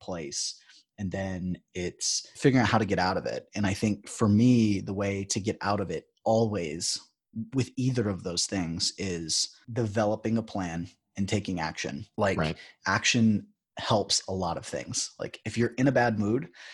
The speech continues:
Speaker 1: and you start completing tasks, like, all the chemicals in your brain start to make you feel better, right? And if you're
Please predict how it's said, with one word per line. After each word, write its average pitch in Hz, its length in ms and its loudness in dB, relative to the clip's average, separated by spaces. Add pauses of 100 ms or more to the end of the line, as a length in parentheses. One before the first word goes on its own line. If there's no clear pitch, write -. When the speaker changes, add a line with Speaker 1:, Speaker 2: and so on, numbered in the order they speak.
(120)
Speaker 1:
and 98 140 2
you 98 80 2
start 107 380 2 (100)
completing 104 500 0
tasks, - 600 -4 (400)
like, 92 340 -6 (160)
all 107 240 -2
the 110 100 -8
chemicals 107 500 -4
in 98 60 -4
your 95 120 -6
brain 95 640 -6
start - 380 -4
to 104 80 -6
make 98 280 -6
you 90 240 -8 (100)
feel 95 160 -6
better, 82 400 -8 (380)
right? 95 280 -4 (140)
And 95 140 -6
if - 160 -12
you're 98 400 -6